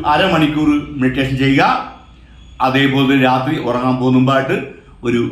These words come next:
അരമണിക്കൂർ മെഡിറ്റേഷൻ ചെയ്യുക. അതേപോലെ തന്നെ നിങ്ങളായിരിക്കുന്ന വിശ്വാസം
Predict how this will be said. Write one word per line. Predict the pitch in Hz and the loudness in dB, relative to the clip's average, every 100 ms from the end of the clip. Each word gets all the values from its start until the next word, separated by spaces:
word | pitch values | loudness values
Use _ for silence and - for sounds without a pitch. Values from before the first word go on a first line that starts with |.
| - 107 | -4 -2
അരമണിക്കൂർ | 135 139 113 104 110 104 107 - 92 101 | 0 0 -2 -4 -6 -8 -10 -10 -4 -4
മെഡിറ്റേഷൻ | 104 120 113 98 | -4 -6 -10 -10
ചെയ്യുക. | 101 98 92 90 - 92 | -8 -6 -6 -6 -10 -8
അതേപോലെ | 101 98 104 | -6 -6 -4
തന്നെ | 117 - - - - - - | -2 -4 -6 -16 -18 -4 0
നിങ്ങളായിരിക്കുന്ന | 233 220 190 185 185 170 156 | 2 2 2 2 0 -2 -2
വിശ്വാസം | 135 165 - 160 | 0 0 0 0